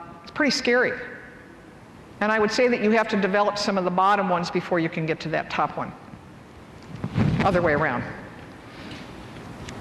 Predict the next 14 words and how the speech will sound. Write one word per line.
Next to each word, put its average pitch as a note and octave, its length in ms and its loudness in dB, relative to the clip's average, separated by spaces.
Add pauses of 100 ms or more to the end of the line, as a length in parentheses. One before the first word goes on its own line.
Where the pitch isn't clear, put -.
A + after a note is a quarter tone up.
(760)
So, G#3 460 4
lesson F4+ 340 6
four C#4 240 8
is C4 160 6
change A#3 360 6
is G#3+ 140 4
difficult. D#3 480 0 (1600)
People D#4+ 320 4
feel D4 320 4
awkward G#3+ 560 6 (320)
when G#3+ 140 2
confronted G#3 560 4
by G3+ 160 6
change, E3+ 760 0